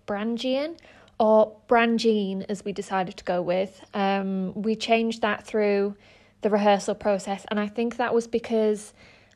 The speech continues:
um, our Isolde actors were using different accents, and it was just so much easier for them to say Brangian rather than Brangian. Um, but I'll be honest, guys, it wasn't my first choice of character to play,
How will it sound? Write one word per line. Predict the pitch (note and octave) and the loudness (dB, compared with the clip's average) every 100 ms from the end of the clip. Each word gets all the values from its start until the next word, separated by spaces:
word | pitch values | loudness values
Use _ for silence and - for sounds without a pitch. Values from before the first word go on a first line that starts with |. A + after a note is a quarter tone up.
| - | 0
um, | A3 G#3+ G#3 G3+ - | 2 4 4 0 0
our | G#3+ G#3+ G#3+ | 2 4 4
Isolde | A3 G#3+ G#3 G#3+ G#3+ - _ _ - | 2 0 0 0 -4 -10 _ _ -4
actors | A3 - - A3+ A#3 A#3 | -4 -4 -2 0 0 0
were | A3 | -2
using | A3 G#3+ G#3+ A3 G#3+ | 0 0 -2 -2 -2
different | G#3+ A3 A3+ | -4 -8 -4
accents, | A#3 A#3+ - B3 C#4 - - - | -4 -4 -4 -4 -4 -12 -20 -8
and | A3 A3 G#3+ | -2 0 0
it | G#3+ | -2
was | G3+ A3 | -4 -4
just | A3+ - | -4 0
so | A#3+ | 0
much | G#3+ G3+ A3 | 0 0 0
easier | G3+ G#3 | 0 -2
for | G3+ G#3 | -6 -6
them | G3 | -8
to | - | -4
say | G#3+ G3 G3 - - _ _ | 0 0 -2 -8 -20 _ _
Brangian | - G3 G3 G#3 G3 F#3+ F#3+ - | -2 0 -2 -2 -2 -2 -6 -6
rather | G3 G3 G3+ | -6 -6 -6
than | G3+ F#3+ - | -6 -6 -8
Brangian. | F#3+ F#3 F#3+ F3+ G#3 - _ _ _ - - - - - _ _ - | -8 -6 -6 -6 -8 -12 _ _ _ -20 -20 -20 -20 -20 _ _ 2
Um, | A#3 A#3 A#3+ A#3+ A#3+ A3+ _ _ _ - | 6 6 4 0 -4 -6 _ _ _ 4
but | B3+ B3+ | 4 6
I'll | A#3+ C#4 | 6 6
be | C#4+ | 6
honest, | C4+ A#3+ G#3+ | 4 2 -4
guys, | G#3 F#3+ G3 G#3+ - - _ A#3+ | -4 -2 -2 -2 -6 -20 _ 2
it | A3 | 2
wasn't | G#3 G#3+ A#3+ C4+ C4 | 2 2 2 2 -2
my | B3 B3+ | -2 -2
first | - A#3+ A#3 - | 2 2 2 -2
choice | A#3 A3+ | 0 0
of | A#3 | -2
character | - G#3+ A#3 A#3+ | -6 -4 -4 -4
to | B3 C4 | -6 -6
play, | A#3+ A#3 C4 C#4+ | -2 2 2 0